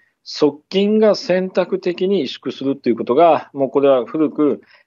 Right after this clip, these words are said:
え、六十年代から、あの、示されています。それゆえですね、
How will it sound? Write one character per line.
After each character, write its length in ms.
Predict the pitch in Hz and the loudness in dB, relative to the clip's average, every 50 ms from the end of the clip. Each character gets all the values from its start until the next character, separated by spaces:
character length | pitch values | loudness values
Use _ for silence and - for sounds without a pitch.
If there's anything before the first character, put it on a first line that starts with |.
| _ - | _ -6
え、 100 | 131 127 | -2 0
六 260 | 123 123 113 - 139 | 0 0 -2 -2 -2
十 220 | 131 143 156 151 | 0 2 2 2
年 260 | 147 147 147 147 143 123 | 4 2 2 2 2 2
代 200 | 123 117 110 110 | 0 0 0 0
か 120 | 117 147 | 0 2
ら、 300 | 185 190 170 135 104 98 | 2 2 2 2 0 -2
あ 40 | 104 | -6
の、 120 | 110 104 | -8 -10
示 300 | 98 - - 107 107 - | -10 -10 -10 -10 -8 -6
さ 80 | - 107 | -6 -6
れ 80 | 98 | -6
て 120 | 95 - 87 | -8 -12 -16
い 40 | 73 | -20
ま 80 | 80 | -20
す。 140 | - - _ _ _ _ _ _ _ _ _ _ _ _ _ _ _ _ _ _ _ _ _ _ | -20 -20 _ _ _ _ _ _ _ _ _ _ _ _ _ _ _ _ _ _ _ _ _ _
そ 200 | - - - 160 | -6 -2 0 2
れ 140 | 175 208 220 | 4 4 4
ゆ 140 | 226 233 | 4 4
え 60 | 240 226 | 2 2
で 100 | 214 147 | 2 0
す 160 | - - 113 | -2 -4 -4
ね、 340 | 117 120 117 110 104 - | -2 -2 -2 -4 -4 -8